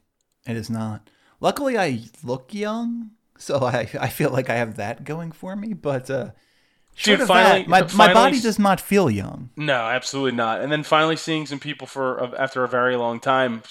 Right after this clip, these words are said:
Speaker 2: considering the pandemic, uh, l-, many comments on how, how many gray hairs I have coming in.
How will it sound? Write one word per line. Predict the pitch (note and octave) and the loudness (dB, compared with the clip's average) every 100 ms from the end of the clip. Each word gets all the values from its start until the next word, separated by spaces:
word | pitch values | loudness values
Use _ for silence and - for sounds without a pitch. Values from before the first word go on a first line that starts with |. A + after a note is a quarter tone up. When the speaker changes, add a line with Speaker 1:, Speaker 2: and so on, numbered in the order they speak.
| - | -18
Speaker 2:
considering | - A#2 - A#2+ A#2 | -12 -10 -8 -6 -6
the | A2 | -8
pandemic, | - A2+ A2+ B2 A#2 - _ _ _ _ _ | -8 -6 -2 0 -2 -4 _ _ _ _ _
uh, | C3+ C3 B2+ A#2 G#2 - _ _ _ - | 2 4 4 2 -2 -10 _ _ _ -10
l-, | C3 D#3 F3+ | -4 -4 0
many | G3 G#3 A#3 | 2 4 4
comments | - F#3+ F3 E3 D3+ D3 | 2 4 4 4 2 0
on | C#3 | 0
how, | C3 C#3+ C#3+ | 2 0 2
how | C#3 D3+ | 0 -2
many | D3 C3+ | -2 -6
gray | - D3 D3 | 0 2 2
hairs | C3 D3 C#3 B2+ B2 | 0 2 2 0 -4
I | A#2 | -6
have | B2+ A#2 A2 | -4 -6 -8
coming | - B2 A#2 A2 | -8 -8 -8 -10
in. | G2 | -12